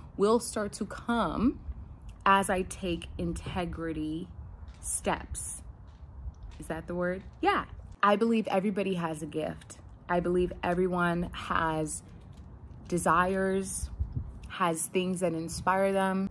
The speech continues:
God's design for each of us is perfect. We all have a purpose, and that will look different for everybody. But if we stay in a prodigal consciousness, if we stay in a state of shame,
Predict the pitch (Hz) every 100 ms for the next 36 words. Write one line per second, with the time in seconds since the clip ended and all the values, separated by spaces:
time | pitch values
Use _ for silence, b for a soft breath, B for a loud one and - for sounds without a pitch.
0 | 180 196 190 196 214 226 - 190 175 165
1 | 160 170 190 202 - - 175 202 196 220
2 | 220 - 180 - - 170 175 - - -
3 | 196 226 - 185 190 180 175 175 - 185
4 | 196 180 - - B B B - 185 190
5 | 196 180 175 - 208 - - - - 165
6 | 170 170 165 156 - - - - - 180
7 | 226 233 - 226 - - 240 240 233 -
8 | 196 190 190 - 170 160 160 156 - -
9 | 202 208 208 202 202 - 190 185 196 -
10 | 185 185 180 - - B - 175 185 180
11 | - 202 202 190 180 - 170 160 - -
12 | 185 185 180 180